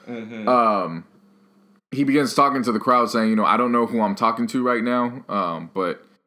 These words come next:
Speaker 2: I just wanna let you know," um, what do you say? Uh, "Darkness isn't darkness. It's just the absence of light."
Speaker 1: Mm-hmm.
Speaker 2: Um,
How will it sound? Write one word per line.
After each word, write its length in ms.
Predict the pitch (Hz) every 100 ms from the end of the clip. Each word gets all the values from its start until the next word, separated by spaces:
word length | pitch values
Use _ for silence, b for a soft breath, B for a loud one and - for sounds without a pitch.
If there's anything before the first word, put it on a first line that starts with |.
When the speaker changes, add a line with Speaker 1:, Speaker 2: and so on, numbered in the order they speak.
| _ _
Speaker 2:
I 120 | 90
just 100 | 98
wanna 140 | 113
let 160 | 113 110
you 60 | 113
know," 460 | 110 107 104 95 - - _
um, 640 | 101 101 90 85 80 80 - _ _ _ _ _ _ _ _ - - _ _ _ _ _ - _ _ _ _ _ _ -
what 120 | 123
do 60 |
you 60 | 117
say? 240 | 113 113 95 -
Uh, 380 | 110 110 101 90
"Darkness 580 | 85 117 123 131 123 -
isn't 500 | 123 104 113 107 - - - _ _ _ 101
darkness. 500 | 113 107 80 85 -
It's 220 | 101 -
just 240 | 110 101
the 120 | - -
absence 360 | 101 - 98
of 80 | 90
light." 300 | 87 85 -
Speaker 1:
Mm-hmm. 680 | 104 107 107 117 131 139 -
Speaker 2:
Um, 600 | 107 104 90 80 76 82